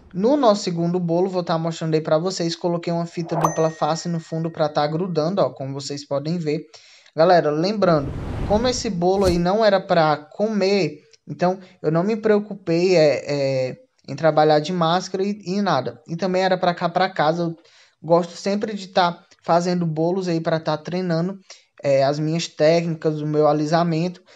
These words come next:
Então, como era pra cá, pra casa mesmo, então eu não me preocupei em tá usando máscara e proteção, essas coisas, tá? E vim aí pro nosso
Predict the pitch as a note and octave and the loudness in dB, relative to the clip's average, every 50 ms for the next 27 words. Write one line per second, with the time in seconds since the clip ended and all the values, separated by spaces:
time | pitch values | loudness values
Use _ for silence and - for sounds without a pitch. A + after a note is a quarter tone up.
0 | - _ _ _ - D3+ E3+ E3 - - F#3 F#3 F#3+ G3+ G#3 G#3 - _ _ - | -20 _ _ _ -6 -4 -4 -4 0 0 0 0 0 -2 -4 -8 -12 _ _ -8
1 | - G3+ G#3 G#3 G#3+ G#3+ G#3+ G#3 G3+ G#3 F#3 F#3 G3 G3 F#3+ F#3+ F#3 F#3 F#3+ F#3+ | -2 2 2 4 4 4 2 0 2 2 0 2 0 0 2 2 2 2 0 0
2 | F#3 F#3 F#3 F#3 G3 F#3 - F#3 F3+ F3+ F3+ F#3 F#3+ F#3 F3+ F#3 F3+ F3 F3 - | -2 -2 -2 -2 -4 -4 -4 -2 -2 -2 -2 -2 -4 -6 -6 -6 -6 -6 -6 -6
3 | - E3+ E3+ E3 E3 E3 D#3+ D#3+ D#3+ D#3 D#3+ D#3+ D#3+ E3+ F3 E3 D#3+ E3 F3 F3+ | -4 -4 -2 0 2 2 2 2 0 -2 -2 -2 -2 -2 0 0 0 2 2 2
4 | F3 E3 - - E3 D#3+ E3 - E3+ E3+ E3+ F3 E3+ E3+ - E3 D#3+ D#3+ - G#3 | 2 0 -2 -4 -8 -6 -4 -4 -4 -4 -4 -4 -6 -4 -4 -4 -4 -4 -4 -8
5 | G#3 - - D#3 C3+ B2 A#2+ A#2 - - D#3 D#3+ F3+ G#3 - _ _ _ _ _ | -10 -8 -6 -6 -6 -6 -8 -10 -8 -6 -4 -4 -4 -6 -10 _ _ _ _ _
6 | _ _ _ - F3+ F#3+ F#3 G3 A3 A3+ A3+ G#3+ G#3+ A3 G#3+ G#3 G#3+ G#3 G3 F#3+ | _ _ _ -10 -10 -8 -4 -2 -2 0 0 0 0 -2 -4 -4 -4 -2 0 0
7 | F#3 F#3+ F#3+ - G#3 G#3 - | 0 -2 -2 -6 -10 -12 -12